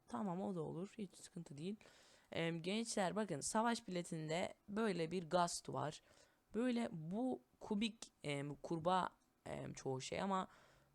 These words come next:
mesela süvari seti de güzel. Süvari seti hatta çok güzel. Ben Bucky hiç kullanmam ama eğer alırsam belki kullanırım. Böyle bir,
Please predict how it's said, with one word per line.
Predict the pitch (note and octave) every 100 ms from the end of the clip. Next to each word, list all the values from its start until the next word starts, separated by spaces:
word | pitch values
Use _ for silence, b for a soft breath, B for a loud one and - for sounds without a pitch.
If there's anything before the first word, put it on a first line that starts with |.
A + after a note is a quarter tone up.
| - -
mesela | F3 F#3+ F3+
süvari | - - F3 E3 E3 F3 F3+ -
seti | - D#3 F3
de | C#3
güzel. | B2+ C3 C3 - -
Süvari | - - C#3 C#3+ D#3
seti | D3+ D3
hatta | D3 D3 D#3+ D#3
çok | - D#3 -
güzel. | C#3+ C#3+ F3+ B B B B B -
Ben | F3+ A3 F#3
Bucky | A#3 A#3+ B3+
hiç | A#3+
kullanmam | - A3+ B3 A#3+ G3+ A3 - _
ama | - D#3+ D3+
eğer | F3 F3+
alırsam | G3 A3 F#3 F#3 F#3+ G3
belki | F#3 E3+ -
kullanırım. | - F#3+ F3+ E3 D#3 F#3+ b b b b b -
Böyle | A3+ B3+ A#3+
bir, | B3 A#3+ A3+